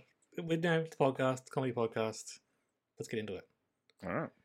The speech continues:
Speaker 1: First up, I thought we'd start pretty close to home, Dylan.
Speaker 2: Australia.
Speaker 1: Queensland in particular, okay?
Speaker 2: Ooh, hello.
Speaker 1: And there's a reason why. Um, here in Queensland, the elected leader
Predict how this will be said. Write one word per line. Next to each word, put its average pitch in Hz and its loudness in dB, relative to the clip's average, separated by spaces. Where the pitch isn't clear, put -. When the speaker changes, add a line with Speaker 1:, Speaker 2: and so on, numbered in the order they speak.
Speaker 1:
First 233 4
up, 135 6
I 135 2
thought 226 0
we'd 233 2
start - 2
pretty 180 -2
close 151 4
to 127 -2
home, 104 -2
Dylan. 165 -6
Speaker 2:
Australia. 117 6
Speaker 1:
Queensland 170 4
in 147 0
particular, - -6
okay? 98 4
Speaker 2:
Ooh, 98 4
hello. 123 -4
Speaker 1:
And 160 0
there's 170 -2
a 190 4
reason 165 6
why. 104 -4
Um, 117 -6
here 226 2
in 208 4
Queensland, 143 4
the 127 -4
elected 170 2
leader 127 2